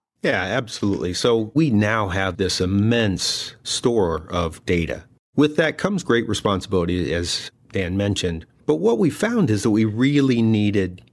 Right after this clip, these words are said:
some guides, right? Some people that understood the analytics, that understood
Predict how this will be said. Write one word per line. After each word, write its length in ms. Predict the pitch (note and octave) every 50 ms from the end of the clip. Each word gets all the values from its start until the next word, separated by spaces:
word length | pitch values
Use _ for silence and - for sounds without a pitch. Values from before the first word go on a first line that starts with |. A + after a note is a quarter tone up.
| _ -
some 180 | - - G2 F#2
guides, 560 | F2 F#2 E2+ E2+ D2+ B1+ B1+ C2+ - - -
right? 180 | F#2 G2 F2 -
Some 160 | - G2+ F#2+
people 300 | - D#3+ D3+ C#3+ - A2
that 220 | G2+ G2+ F2+ F2 -
understood 640 | A#2+ C3 D#3 D3+ D#3 D3 - - - C#3+ C3+ B2 A2
the 140 | B2 A2 G#2
analytics, 760 | G#2+ G#2+ G#2+ G#2 G#2 F2+ D#2 - E2+ G2 - - - -
that 140 | - G2+ F#2+
understood 640 | G#2 A#2+ C3 C3 - - - - A#2 A2+ A2+ A2+ A2